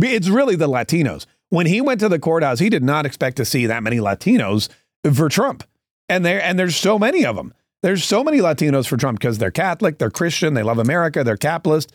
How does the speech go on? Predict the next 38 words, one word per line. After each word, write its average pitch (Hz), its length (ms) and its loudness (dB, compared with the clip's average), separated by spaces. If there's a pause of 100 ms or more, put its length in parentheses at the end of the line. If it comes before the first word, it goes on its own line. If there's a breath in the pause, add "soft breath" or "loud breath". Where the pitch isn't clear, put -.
(220 loud breath)
They 156 120 0
don't 180 200 -2
believe 165 380 2
in 147 80 2
all 156 160 2
this 131 160 0
ridiculousness 147 640 0
that 139 160 -2
the 127 60 0
Democrats 143 500 0
are 131 60 -2
trying 139 160 0
to 120 80 -2
push 156 240 -2
on 151 160 0
'em. 151 120 0 (240 soft breath)
So 175 140 0
they're, 226 180 2
of 185 80 -2
course, 294 300 -2
gonna 143 160 0
vote 120 220 0
for 120 100 0
Donald 113 280 0
Trump. 113 200 -4
They're, 151 140 2
of 151 100 -4
course, 226 240 -2
gonna 180 180 -2
be 135 120 0
conservative. 117 640 -2
Latinos 165 540 0 (260 soft breath)
have 196 200 0
been 180 200 0
for 156 260 0 (160)
hundreds 190 340 0
of 147 80 2
years. 214 580 0